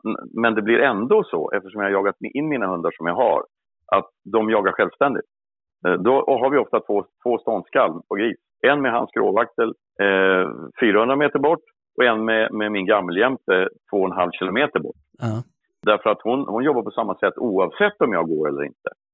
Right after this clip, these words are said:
Speaker 1: För att det är ju ändå deras jobb att, att hitta viltet, eh, som jag, som jag ser det. Eh, och i vi-, på vissa jakter när man går på en större, här nere är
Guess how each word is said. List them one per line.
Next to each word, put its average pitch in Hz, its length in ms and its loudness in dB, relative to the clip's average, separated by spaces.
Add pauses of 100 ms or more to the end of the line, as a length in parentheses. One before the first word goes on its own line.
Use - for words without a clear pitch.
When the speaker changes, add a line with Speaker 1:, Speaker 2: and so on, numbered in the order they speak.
(500)
Speaker 1:
För 110 80 4
att 104 100 0 (140)
det 110 60 2
är 123 40 6
ju 151 100 4
ändå 104 220 2
deras 90 340 2
jobb 85 240 0
att, 87 240 0
att 80 80 -4
hitta 87 240 -4
viltet, 107 400 -4 (180)
eh, 76 220 0
som 85 160 -6
jag, 87 160 -6
som 82 160 -10
jag 95 200 0
ser - 180 0
det. - 120 -6 (640)
Eh, 85 60 4
och 92 160 4
i 95 40 4
vi-, 95 160 2 (200)
på 104 60 -2
vissa 117 460 2 (280)
jakter 101 340 0
när 92 100 -2
man 87 280 -2
går 90 120 0
på - 120 -6
en - 60 -4 (120)
större, 123 400 2
här 101 100 0
nere 92 260 -2
är 90 40 0